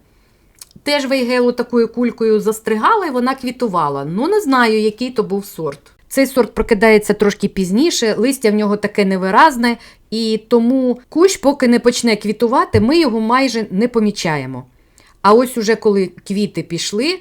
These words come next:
квітування в нього більш тривале, і така є здатність, що от нібито прийшов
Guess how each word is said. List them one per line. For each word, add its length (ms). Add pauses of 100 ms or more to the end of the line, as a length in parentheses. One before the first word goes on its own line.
(260)
квітування 680
в 60
нього 300
більш 320
тривале, 640 (360)
і 160
така 280
є 180
здатність, 720 (300)
що 200
от 180
нібито 400
прийшов 720